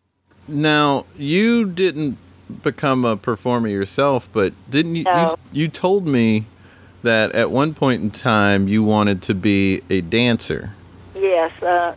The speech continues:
Speaker 2: uh, and, uh, yeah, I used to dance all the time. I could do all of the dances, do the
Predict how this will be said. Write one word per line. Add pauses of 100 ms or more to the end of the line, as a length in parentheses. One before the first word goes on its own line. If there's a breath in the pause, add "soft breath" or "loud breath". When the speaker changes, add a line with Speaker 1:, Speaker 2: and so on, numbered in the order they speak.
(120)
Speaker 2:
uh,
and,
uh,
yeah,
I
used
to
dance
all
the (120)
time.
I
could
do
all
of
the
dances, (640 loud breath)
do
the